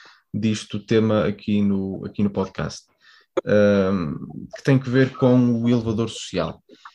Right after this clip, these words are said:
E quando falamos do elevador social, falamos, por natureza, da,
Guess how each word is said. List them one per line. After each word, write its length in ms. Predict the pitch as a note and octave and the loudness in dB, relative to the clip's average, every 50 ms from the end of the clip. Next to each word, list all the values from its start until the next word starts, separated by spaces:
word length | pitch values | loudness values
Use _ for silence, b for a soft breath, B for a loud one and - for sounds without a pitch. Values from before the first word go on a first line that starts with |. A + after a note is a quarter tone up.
| B B - - _ _ _ _ _ | B B -20 -20 _ _ _ _ _
E 100 | - C#3+ | -2 -2
quando 240 | C3+ - B2 A#2 A2 | 2 2 2 0 2
falamos 320 | - B2+ A2+ A2+ A#2 A2 | 0 0 0 0 0 -2
do 80 | A2 B2 | 0 0
elevador 300 | B2 A#2+ A#2 A#2+ A2+ B2 A#2 | 0 0 0 -2 -2 -4 -4
social, 360 | - - - A#2+ A2+ A2+ A#2+ | -6 -8 -4 -2 -2 0 -2
falamos, 720 | A#2 - - A2 G#2 G#2 G#2+ A2+ A2+ A2 A2 - - - _ - - _ | -2 -4 -4 -2 -2 -2 -2 -4 -6 -10 -12 -16 -20 -20 _ -20 -18 _
por 100 | - - | -8 -4
natureza, 600 | G#2 G#2 G#2 - A2 G2+ G2+ G2+ G2+ A2 A#2+ A2+ | -2 -2 -2 -2 -2 -2 -2 -2 -2 -4 -6 -6
da, 440 | F#2+ G2 F#2+ F#2 F2+ F2+ F2+ E2+ | -4 -4 -2 -2 -2 -2 -2 -4